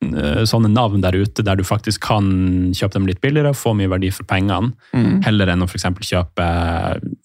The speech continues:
Speaker 1: typ Lavia, som kanskje
Speaker 2: Mm.
Speaker 1: er muligens litt sånn samme spiller,
Speaker 2: Mm.
Speaker 1: eh, til blodpris.
Speaker 2: Ja, men det, det jeg reagerer litt på, er at, eh, ehm, eh,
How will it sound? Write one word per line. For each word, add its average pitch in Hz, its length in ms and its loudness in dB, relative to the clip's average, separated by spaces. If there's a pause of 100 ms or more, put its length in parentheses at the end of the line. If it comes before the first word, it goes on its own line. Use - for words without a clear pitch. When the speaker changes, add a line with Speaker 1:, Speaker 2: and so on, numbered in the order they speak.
(160)
Speaker 1:
typ 120 180 0
Lavia, 110 440 2
som - 140 -4
kanskje 107 260 2
Speaker 2:
Mm. 107 220 2 (160)
Speaker 1:
er - 180 -4
muligens 160 320 2
litt 131 100 0
sånn 110 100 0
samme 117 300 2
spiller, 127 500 -2 (120)
Speaker 2:
Mm. 135 300 2 (360)
Speaker 1:
eh, 101 220 2
til 92 720 0 (240)
blodpris. - 640 -2
Speaker 2:
Ja, 120 140 0 (360)
men 147 260 0
det, 135 360 2
det 117 100 4
jeg 139 440 2
reagerer 127 400 0
litt 101 240 -2
på, 160 200 2 (320)
er 104 180 2
at, 107 240 -4
eh, 123 360 2 (340)
ehm, 110 1120 2 (1900)
eh, 110 720 2